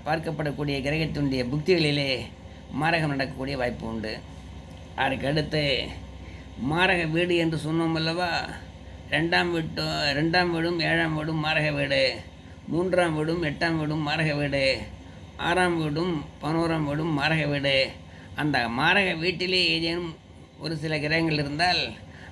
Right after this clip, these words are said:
அந்த கிரகத்தினுடைய தசாபுக்திகளிலேயும் மாரகம் நடப்ப-, நடைபெறக்கூடிய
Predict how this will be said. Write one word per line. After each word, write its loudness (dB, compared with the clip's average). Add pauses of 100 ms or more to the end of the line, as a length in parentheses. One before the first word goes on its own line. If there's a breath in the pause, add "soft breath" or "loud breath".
அந்த 2
கிரகத்தினுடைய 2
தசாபுக்திகளிலேயும் 0 (760 loud breath)
மாரகம் 2
நடப்ப-, 2
நடைபெறக்கூடிய 2